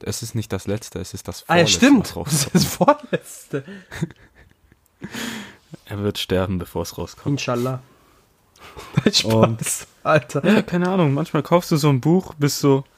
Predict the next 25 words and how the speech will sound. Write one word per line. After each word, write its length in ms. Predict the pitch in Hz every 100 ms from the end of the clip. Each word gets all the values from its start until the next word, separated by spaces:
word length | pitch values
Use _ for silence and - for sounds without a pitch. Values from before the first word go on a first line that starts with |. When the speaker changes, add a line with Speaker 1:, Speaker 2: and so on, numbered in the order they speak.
| _
Speaker 1:
übermotiviert 840 | - 160 170 160 165 - 156 170 170 - 170 -
und 180 | 123 120
denkst 160 | 127
so, 100 | -
"Ja, 220 | 120 147 156
komm, 240 | - 165
ich 180 | 139 -
werd 160 | 135
jetzt 240 | 123 - -
lesen", 360 | 151 160 139
aber 260 | - 107 110
dann 240 | 104 104
wirst 240 | 110 120 -
du 60 |
nicht 260 | 110 107 -
lesen 400 | 107 107 107 101
und 320 | 95 92 92 - _ _ _ _ _
es 260 | - 90 -
wird 180 | 101 -
da 280 | 90 92 98 _ _
liegen 380 | - 110 113 110 117
und 200 | 87 -
Staub 340 | - 104 104
fangen. 280 | - 131 120
Speaker 2:
Mhm. 120 | 127